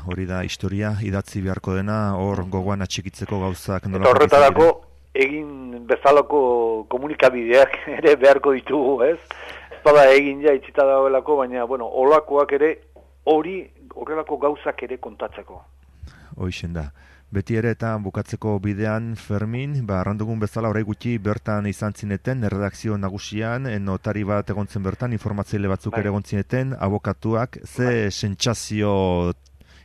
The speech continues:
Speaker 1: izan zen, pentsatze dut lehen ere behin baina gehiagotan hor ibili izanen zindela kazetari bezala, eta bapatean
Speaker 2: Bai.
Speaker 1: sartu eta horko ikusita ze
Speaker 2: Oso
Speaker 1: bizipen.
Speaker 2: gogorra, benetan oso gogorra, eta beste informadora batzu egon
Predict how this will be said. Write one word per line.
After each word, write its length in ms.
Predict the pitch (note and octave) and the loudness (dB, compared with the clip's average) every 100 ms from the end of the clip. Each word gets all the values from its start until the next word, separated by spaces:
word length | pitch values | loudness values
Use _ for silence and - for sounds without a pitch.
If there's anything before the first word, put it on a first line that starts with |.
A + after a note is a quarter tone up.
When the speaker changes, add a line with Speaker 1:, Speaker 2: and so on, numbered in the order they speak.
| - | -8
Speaker 1:
izan 340 | F#2+ - G2 | -6 -2 -4
zen, 680 | F#2 - B2 G#2+ F#2+ F2+ E2+ | -4 -2 0 0 -2 -4 -4
pentsatze 400 | F#2 F#2 A2 - | -4 -4 -4 -2
dut 140 | A2+ G#2 | -2 -2
lehen 140 | G#2 G2+ | -2 -2
ere 160 | G#2+ G#2 F#2 | -2 0 -2
behin 160 | F#2+ G#2+ | -2 -2
baina 260 | G2+ G#2 G2+ | -2 -2 0
gehiagotan 520 | G2+ G2 F#2+ G#2+ G#2 - | 0 0 -2 -4 -6 -2
hor 180 | G#2+ G#2 | 0 2
ibili 220 | G#2 G#2 | 0 -2
izanen 260 | - G2+ G2+ | -2 -4 -4
zindela 320 | G2+ G2+ G#2 | -4 -4 -4
kazetari 420 | G2 G#2+ G2 G2+ | -4 -6 -4 -4
bezala, 280 | F#2+ - A2 | -4 -2 -4
eta 100 | - | 0
bapatean 460 | F#2+ F2+ G2 A2 A2+ | -2 -2 -2 -2 0
Speaker 2:
Bai. 140 | C3 - - - | 0 -2 -14 -20
Speaker 1:
sartu 520 | - G#2+ G2 - B2+ A#2 | -8 -4 -4 0 2 2
eta 220 | - G#2 | 0 -2
horko 220 | G#2+ A#2+ | 0 -2
ikusita 480 | G#2+ G#2+ A2+ - A#2+ | -2 -4 -6 -4 -6
ze 580 | - A#2 G2+ F2 E2 D#2 | -2 -2 0 -2 -2 -2
Speaker 2:
Oso 240 | - E3 | -2 -2
Speaker 1:
bizipen. 60 | C#3+ | 0
Speaker 2:
gogorra, 340 | B2 A2 G#2+ G2 - | 2 2 0 -4 -10
benetan 420 | C3+ C3+ D#3+ E3 D3+ | -4 -2 0 -2 -4
oso 180 | - | -6
gogorra, 640 | B2+ C3 C3+ D3+ F3+ G3+ F3+ | -4 0 0 0 0 -2 -6
eta 360 | - B2 - B2 | -10 -12 -6 -6
beste 320 | B2+ C#3+ D3+ | -4 -8 -8
informadora 540 | C3+ - C#3+ C#3 C3+ B2+ | -8 -6 -4 0 0 0
batzu 160 | - | -2
egon 180 | C3+ C3 | -10 -10